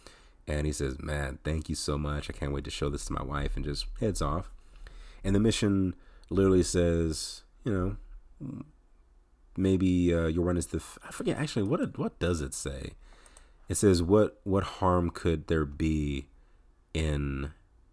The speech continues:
talking to the f-, to the fan," or something like that? I forget what it said. Uh, let's see.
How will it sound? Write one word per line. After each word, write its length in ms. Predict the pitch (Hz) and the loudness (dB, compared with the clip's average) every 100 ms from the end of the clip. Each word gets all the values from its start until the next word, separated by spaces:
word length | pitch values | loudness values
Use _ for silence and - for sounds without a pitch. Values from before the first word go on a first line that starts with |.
| _ - | _ -8
talking 500 | - 76 - 76 73 | 0 0 0 -4 -4
to 140 | 76 | -4
the 80 | 69 | -4
f-, 380 | - - - - | -6 -14 -18 -10
to 120 | - | -6
the 100 | 71 | -6
fan," 320 | - 71 71 | -4 -4 -2
or 80 | 65 | -4
something 360 | - 76 71 69 | -4 -4 -4 -4
like 200 | 65 64 | -6 -6
that? 120 | - | -8
I 60 | - | -8
forget 340 | 82 73 62 | -6 -6 -6
what 280 | 69 69 69 | -8 -8 -8
it 100 | - | -8
said. 420 | - 67 67 67 - _ _ _ - _ _ - _ - _ - - _ - - | -8 -6 -6 -8 -14 _ _ _ -20 _ _ -20 _ -20 _ -20 -20 _ -20 -12
Uh, 300 | 92 92 92 | -8 -8 -8
let's 220 | - - | -10 -8
see. 840 | - - - 82 73 67 - - | -6 -6 -6 -6 -8 -8 -10 -10